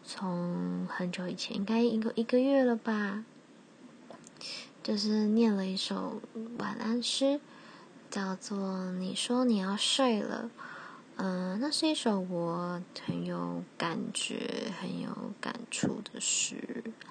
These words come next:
然后我从那时候开始，我都有，嗯，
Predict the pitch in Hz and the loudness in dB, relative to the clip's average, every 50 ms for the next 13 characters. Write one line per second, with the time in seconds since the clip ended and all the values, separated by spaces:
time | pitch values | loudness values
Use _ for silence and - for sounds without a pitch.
0 | - - - - - - - - - - - - - - - - - - - - | -18 -16 -16 -16 -16 -16 -16 -14 -14 -14 -14 -14 -14 -16 -18 -20 -20 -20 -20 -20
1 | - - - - 220 208 202 196 202 202 208 208 208 214 214 208 196 190 185 190 | -20 -20 -12 -8 -8 -6 -4 -4 -2 -2 -2 0 -2 -2 -2 -2 -2 -2 -2 -4
2 | 202 202 208 214 220 233 - - - - 196 190 190 190 196 - - 196 196 202 | -4 -4 -4 -4 -4 -4 -6 -6 -4 -2 -2 0 0 0 -2 -2 -2 -2 -2 -2
3 | - - 185 175 185 - - - - - - 175 180 180 185 - 175 175 180 180 | -2 -2 -2 -2 -2 -2 -4 -4 -6 -6 -4 -4 -4 -4 -2 -2 -4 -4 -2 -2
4 | 175 175 175 - - - - - - 214 214 - - - 214 - 202 202 - - | -2 -2 -4 -4 -4 -4 -4 -6 -6 -6 -6 -6 -6 -6 -6 -6 -8 -8 -10 -12
5 | - 214 - - 185 185 185 - - - 220 202 202 - - - - 196 202 | -10 -8 -6 -6 -4 -4 -6 -6 -6 -6 -6 -6 -8 -8 -8 -8 -8 -6 -6